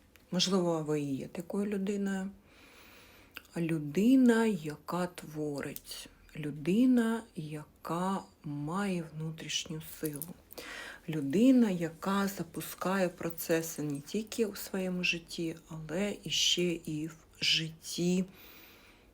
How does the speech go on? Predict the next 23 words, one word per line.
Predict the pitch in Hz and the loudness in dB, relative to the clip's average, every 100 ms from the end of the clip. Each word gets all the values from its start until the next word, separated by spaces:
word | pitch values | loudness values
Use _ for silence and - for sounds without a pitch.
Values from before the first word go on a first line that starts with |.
| _ - - | _ -16 -10
а, | 151 151 147 - | -8 -10 -12 -2
інших | 196 240 240 - 156 - | 6 8 8 4 0 -6
людей, | 147 139 196 226 | -4 0 2 2
які | 147 151 - 180 180 | 0 -6 -6 -2 -2
соприкасаються | - - - - 165 - - 185 196 156 - - - | -2 -12 -10 -8 -8 -6 -6 -2 -2 -4 -8 -16 -16
з | |
вами. | 160 143 147 - - 156 - | -10 -8 -8 -10 -12 -20 -10
Ви | 160 185 196 | -4 -4 -2
вмієте | 175 180 175 - 160 | 0 0 -2 -8 -8
керувати | - 160 151 151 160 - - - - | -6 -6 -4 -2 -2 -4 -8 -10 -4
енергіями. | 170 175 165 143 143 139 143 - - - - - - | -2 0 -2 -4 -6 -4 -6 -10 -14 -14 -14 -14 -4
Якщо | 170 175 226 | 0 2 2
ви | 185 | 2
щось | 180 - 170 - | 0 0 -2 -2
не | 160 | -4
вмієте, | 147 165 233 269 262 202 185 - 160 156 | 0 2 6 6 4 0 0 -2 -6 -6
ви | 156 151 | -6 -4
обов'язково | 156 135 143 127 - - 233 240 208 202 - - - - - 151 | -6 -4 -4 -6 -8 -2 0 2 0 -2 -8 -18 -20 -20 -16 -8
до | 151 | -8
цього | - 180 160 147 | 0 0 2 -2
прийдете | - 139 135 - - 175 233 247 - | -6 -8 -8 -12 -2 2 2 2 -4
або | 160 156 151 127 - | -8 -8 -8 -8 -8
навчитеся. | 147 - - 226 - 208 - 175 | -8 -4 0 0 -2 -10 -4 -2